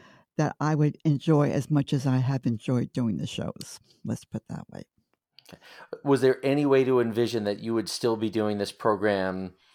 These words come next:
Speaker 2: thirty odd years later?
Speaker 1: No, no. I just felt, you know, it's like, if there's somebody around that would like to do the show, fine.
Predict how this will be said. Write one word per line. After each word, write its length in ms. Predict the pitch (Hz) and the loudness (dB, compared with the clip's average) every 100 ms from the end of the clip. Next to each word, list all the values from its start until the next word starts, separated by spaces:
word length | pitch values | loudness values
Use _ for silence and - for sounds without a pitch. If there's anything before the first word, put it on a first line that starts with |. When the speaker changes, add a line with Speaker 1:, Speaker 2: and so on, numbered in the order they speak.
| _ _ | _ _
Speaker 2:
thirty 340 | - 123 113 110 | -2 0 2 4
odd 180 | 101 98 | 4 4
years 260 | 98 92 | -2 -2
later? 340 | - 85 - - _ _ _ _ - | -4 -6 -10 -14 _ _ _ _ 6
Speaker 1:
No, 280 | 196 160 156 - - _ _ _ _ _ - | 8 10 6 2 -20 _ _ _ _ _ -6
no. 200 | 139 131 _ _ _ _ _ _ _ | -6 -6 _ _ _ _ _ _ _
I 100 | 160 165 | -2 2
just 260 | 254 - | 0 2
felt, 200 | 165 160 - | 2 2 4
you 100 | 165 | 4
know, 160 | 156 | 6
it's 240 | - 143 143 | 4 -2 0
like, 160 | 143 - - - - | -2 -4 -20 -20 4
if 140 | 170 - | 4 10
there's 220 | 165 151 | 8 10
somebody 380 | 165 160 160 151 | 6 8 10 8
around 340 | 151 151 151 | 10 8 8
that 160 | 139 135 | 6 6
would 120 | 117 | 6
like 260 | 131 139 | 6 4
to 100 | - | 4
do 200 | 143 170 | 10 12
the 100 | 170 175 | 12 10
show, 360 | - 185 208 - _ _ _ - | 8 8 8 6 _ _ _ 0
fine. 340 | 339 392 - | 2 4 2